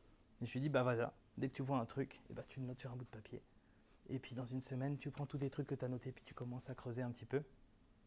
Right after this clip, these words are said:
Et puis deux semaines après, tiens, j'ai déjà booké le créneau, la salle. T'es là avec nous, et puis tu nous expliques ce que t'as vu, ce que t'as pas vu, et cetera. Et ensemble, on prend une décision.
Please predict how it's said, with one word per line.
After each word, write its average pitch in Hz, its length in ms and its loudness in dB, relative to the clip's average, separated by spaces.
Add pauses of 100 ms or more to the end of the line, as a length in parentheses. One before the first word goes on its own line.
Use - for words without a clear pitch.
(160)
Et 127 80 -4
puis 135 120 -2
deux 127 140 0
semaines 123 220 0
après, - 280 0 (1080)
tiens, 120 240 2
j'ai 120 100 -2
déjà 131 160 4
booké 135 240 0
le 120 40 -4
créneau, 131 360 2
la 120 140 2
salle. - 300 0 (600)
T'es 135 100 4
là 127 100 8
avec 123 220 4
nous, 151 180 4 (320)
et - 80 -4
puis - 120 -10
tu - 120 -12
nous 127 160 4
expliques 131 300 0
ce - 80 -4
que 139 80 2
t'as 127 160 2
vu, 123 140 0
ce - 80 -8
que 135 80 0
t'as 113 120 -2
pas 110 120 -4
vu, 123 100 -2
et 131 60 -2
cetera. 117 440 -4
Et 131 60 0
ensemble, 131 340 -2
on 123 40 0
prend 127 140 -4
une 120 60 0
décision. 113 380 -6